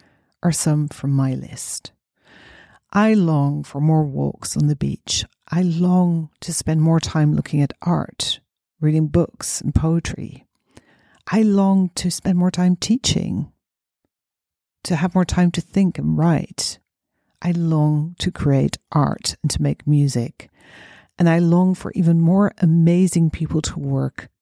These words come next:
and play and collaborate with. So, what are my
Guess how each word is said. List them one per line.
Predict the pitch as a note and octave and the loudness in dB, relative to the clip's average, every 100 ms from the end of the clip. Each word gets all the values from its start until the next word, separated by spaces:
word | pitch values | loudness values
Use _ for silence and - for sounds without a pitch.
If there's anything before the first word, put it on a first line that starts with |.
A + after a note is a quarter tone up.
| _ - | _ -2
and | C#3+ - | 0 2
play | - D3 C#3 C3+ _ - | 0 2 0 -2 _ -4
and | C3+ | -2
collaborate | - B2+ B2 C3 C3+ - - | 0 -2 -2 -4 -6 -8 -16
with. | - _ _ _ _ _ _ _ _ _ _ _ _ _ _ _ - | -20 _ _ _ _ _ _ _ _ _ _ _ _ _ _ _ -12
So, | - - G3 F#3 - - _ _ _ _ _ _ _ _ _ _ _ _ _ _ _ _ _ _ _ | -6 -2 -2 -2 -4 -12 _ _ _ _ _ _ _ _ _ _ _ _ _ _ _ _ _ _ _
what | - A3+ | -8 -2
are | |
my | A#3+ A3+ A3+ | 0 0 0